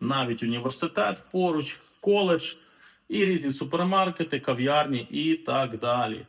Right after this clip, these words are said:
Тобто уся необхідна інфраструктура поруч. Зроблено якісний, гарний та стильний ремонт.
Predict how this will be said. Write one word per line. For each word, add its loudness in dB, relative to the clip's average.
Тобто 0
уся 0
необхідна -4
інфраструктура -4
поруч. -10
Зроблено 4
якісний, 0
гарний 0
та -6
стильний -6
ремонт. -2